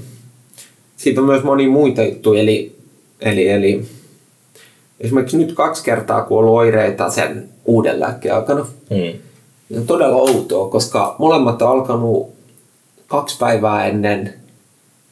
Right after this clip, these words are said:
Speaker 1: öö, täyttä kuuta,
Speaker 2: Mm.
Speaker 1: mikä on tosi pimeätä. Mutta, öö, se voi olla, että niin ei ole seuraavaksi, jos niitä oireitakin tulee. Mutta tota, oli mikä oli, en ole erityiskuusko aina, mutta tuo, ne,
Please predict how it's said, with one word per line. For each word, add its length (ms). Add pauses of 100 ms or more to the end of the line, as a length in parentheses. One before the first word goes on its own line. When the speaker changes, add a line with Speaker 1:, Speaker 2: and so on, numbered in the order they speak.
(120)
Speaker 1:
öö, 300 (260)
täyttä 300
kuuta, 420 (500)
Speaker 2:
Mm. 300 (880)
Speaker 1:
mikä 220
on 60
tosi 160
pimeätä. 560 (1200)
Mutta, 420 (540)
öö, 260
se 120
voi 180
olla, 180
että 460 (180)
niin 240
ei 180
ole 80
seuraavaksi, 500
jos 160
niitä 200
oireitakin 540
tulee. 360 (840)
Mutta 360
tota, 540 (140)
oli 220
mikä 260
oli, 500
en 200
ole 200
erityiskuusko 920
aina, 240
mutta 300
tuo, 440
ne, 260